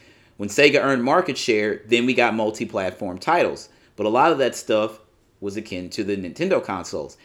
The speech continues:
It was weird seeing people play Mega Man on other consoles, even though I'm not a Mega Man fan. Castlevania, stuff like that. So there's the belief by a lot of people that this is consolidation of assets to keep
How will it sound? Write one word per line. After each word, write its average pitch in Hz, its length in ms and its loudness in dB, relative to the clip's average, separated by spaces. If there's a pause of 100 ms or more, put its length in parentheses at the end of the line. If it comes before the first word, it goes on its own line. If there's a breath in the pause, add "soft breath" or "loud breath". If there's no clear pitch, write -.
(120 soft breath)
It - 80 -2
was 120 160 2
weird 151 300 2
seeing 147 240 -4
people 143 240 -10
play 135 200 2
Mega 156 300 4
Man 117 380 -2 (240 loud breath)
on 110 160 -4
other 101 180 -2
consoles, 156 840 -4
even 92 200 -8
though 107 100 -2
I'm 110 80 -4
not 107 160 -2
a 120 40 -2
Mega 101 320 -2
Man 123 260 -2
fan. 139 380 -4 (340 soft breath)
Castlevania, 127 760 0
stuff - 340 -8
like 113 220 -4
that. 165 300 -2
So 104 400 -2 (1600 soft breath)
there's 135 400 8
the 151 100 2
belief 156 440 0
by 160 180 6
a 170 60 4
lot 180 220 2
of 214 120 -2
people 135 340 2
that 123 140 -2
this 123 200 2
is 139 120 -8
consolidation 117 880 0
of 104 160 -6
assets 131 720 -2
to - 160 -10
keep 101 520 -6